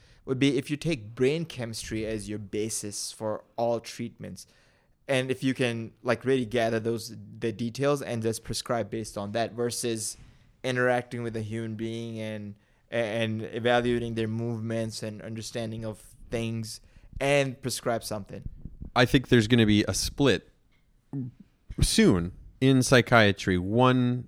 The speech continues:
Speaker 2: branch is going to go more neurology, and psychiatry and neurology will merge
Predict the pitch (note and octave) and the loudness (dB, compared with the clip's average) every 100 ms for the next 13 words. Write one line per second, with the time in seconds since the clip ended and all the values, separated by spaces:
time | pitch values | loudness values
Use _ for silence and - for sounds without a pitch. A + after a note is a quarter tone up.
0 | - A2 A#2 G#2+ G#2 G#2 - G#2+ G2 G#2 | -12 4 6 6 4 0 -4 -2 2 2
1 | G2+ - G#2+ G2+ G2 F#2+ F#2 - G2 G#2+ | 2 0 0 4 6 6 2 2 4 6
2 | A#2 A#2+ A2+ G2+ F2+ E2+ F2 G#2 - _ | 6 6 8 6 4 0 -2 -4 -10 _
3 | _ - _ - - G2 F#2 G#2+ A#2 G#2+ | _ -20 _ -20 -2 0 4 6 8 8
4 | - G#2+ G#2 G2+ G2 G2+ G#2 G2 G2 G2 | 6 4 6 6 6 4 2 2 4 4
5 | G2 G2 F#2 F#2 | 4 4 0 -6